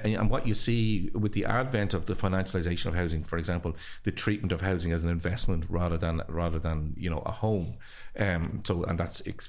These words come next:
you know, expressed in Ireland as, we say, a lot of the build to rent apartments that we're building now, instead of building homes, we're building apartments for large companies to rent out at, at quite considerable rents. When you st-, start to see the financialization of, of housing with, from global actors.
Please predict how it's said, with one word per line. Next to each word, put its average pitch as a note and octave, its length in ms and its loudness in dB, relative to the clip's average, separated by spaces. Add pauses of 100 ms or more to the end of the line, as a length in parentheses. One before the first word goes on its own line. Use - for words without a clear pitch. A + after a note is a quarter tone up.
you F2+ 160 -4
know, D#2+ 80 -2
expressed - 420 -4
in F2 60 0
Ireland E2 280 0
as, E2 220 0
we G2+ 100 -8
say, F2 160 -2
a E2 60 0
lot E2 120 0
of E2 80 -2
the E2 40 -4
build E2+ 220 -2
to F2 80 -4
rent F2 180 0
apartments - 360 -4
that - 100 -6
we're F2 100 -2
building E2 260 -2
now, E2 100 0
instead E2 240 -4
of D2+ 80 -4
building D#2+ 240 -4 (180)
homes, F2 400 0 (260)
we're G2 100 2
building F2+ 240 2
apartments F2 400 -2
for E2+ 100 0
large D#2+ 280 0
companies D#2+ 360 -2
to E2+ 100 -2
rent E2+ 300 0
out E2+ 200 0 (540)
at, F2+ 180 0
at F2+ 160 0
quite F#2+ 200 0
considerable E2 400 0
rents. D#2+ 260 -2 (480)
When A#2+ 160 2
you A2+ 80 2
st-, A#2 320 -2
start B2+ 220 2
to - 60 -4
see B2 80 2
the G#2 80 0
financialization F#2+ 840 0
of, E2+ 300 -2
of F2+ 100 -4
housing F2 340 0 (220)
with, G2+ 180 -2
from F#2+ 220 -2
global G2+ 420 2
actors. - 400 -4